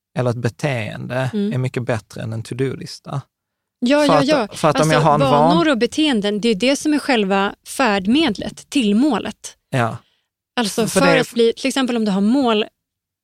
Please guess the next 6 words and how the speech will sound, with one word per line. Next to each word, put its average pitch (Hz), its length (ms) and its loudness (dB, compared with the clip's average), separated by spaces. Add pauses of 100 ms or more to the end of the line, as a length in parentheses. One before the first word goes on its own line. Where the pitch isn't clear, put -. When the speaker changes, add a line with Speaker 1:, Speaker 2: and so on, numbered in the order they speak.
(540)
Speaker 2:
att - 200 -12
bli 208 140 0
liksom 196 460 -2 (380)
jäkligt 208 440 -4
vältränad, 208 760 -2
Speaker 1:
Ja. 123 220 -4